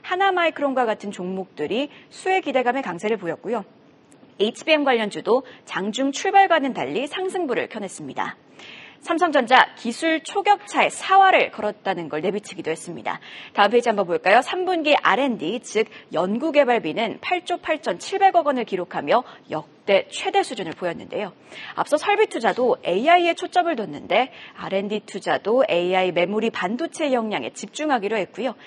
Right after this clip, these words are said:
에이치비엠 포의 베이스 다이, 즉 에이치비엠의 맨 아래에 탑재되는 부품을 내부, 외부 가리지 않고 유연하게 파운더리 파트너사를 선정할 것이라고 밝혔습니다. 즉 내년 하반기에 열리는 육 세대 에이치비엠, 즉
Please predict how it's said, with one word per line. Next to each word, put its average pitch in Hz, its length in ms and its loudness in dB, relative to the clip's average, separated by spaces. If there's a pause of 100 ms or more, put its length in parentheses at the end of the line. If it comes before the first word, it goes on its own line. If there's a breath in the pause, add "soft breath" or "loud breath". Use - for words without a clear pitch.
(220 loud breath)
에이치비엠 233 560 0 (100)
포의 214 520 2
베이스 240 360 -4
다이, 139 260 0
즉 277 240 0 (260 loud breath)
에이치비엠의 254 560 2
맨 254 300 2
아래에 220 320 2
탑재되는 269 480 -2
부품을 226 560 -4 (220 loud breath)
내부, 247 540 2
외부 294 280 2
가리지 247 360 0
않고 170 320 -4
유연하게 269 920 2 (240 loud breath)
파운더리 302 420 -4
파트너사를 339 560 -6
선정할 339 400 -6
것이라고 180 380 -6
밝혔습니다. 160 800 -8 (440 loud breath)
즉 214 180 0
내년 202 260 4
하반기에 381 520 4
열리는 277 580 2
육 269 100 -6
세대 302 400 2
에이치비엠, 208 440 -2
즉 247 220 -2